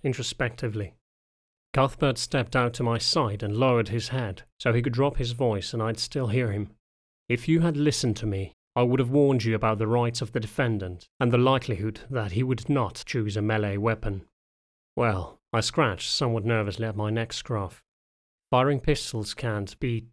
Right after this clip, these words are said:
terribly different from firing crossbows. Ensuring a flintlock fires at all is a trained skill,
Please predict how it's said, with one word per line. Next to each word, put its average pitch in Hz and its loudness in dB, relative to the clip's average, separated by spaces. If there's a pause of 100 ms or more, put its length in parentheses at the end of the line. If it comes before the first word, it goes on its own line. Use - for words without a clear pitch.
terribly 101 -4
different 101 -8
from 104 -6
firing 101 -2
crossbows. 98 -4 (1300)
Ensuring 165 4
a 147 2
flintlock 143 0
fires 123 2
at 120 -2
all 131 4
is 98 -4
a 101 -4
trained 107 -2
skill, 104 -2